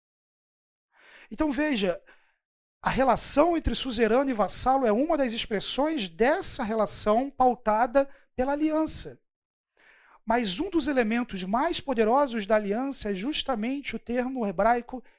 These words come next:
hesed, que vai ser traduzido nas nossas Bíblias como misericórdia, bondade,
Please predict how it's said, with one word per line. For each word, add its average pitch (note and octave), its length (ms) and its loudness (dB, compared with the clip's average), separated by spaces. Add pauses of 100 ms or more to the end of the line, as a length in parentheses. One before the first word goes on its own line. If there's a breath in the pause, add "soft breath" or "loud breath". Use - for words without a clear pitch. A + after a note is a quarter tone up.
(120)
hesed, - 800 -8 (1000)
que - 120 -20
vai C#4 140 0
ser C4 180 -2
traduzido A3+ 600 -4
nas G#3+ 180 -4
nossas G3+ 360 -6
Bíblias A3 400 -4
como G3+ 200 -8
misericórdia, G3 920 -2 (1300)
bondade, F#3 840 -2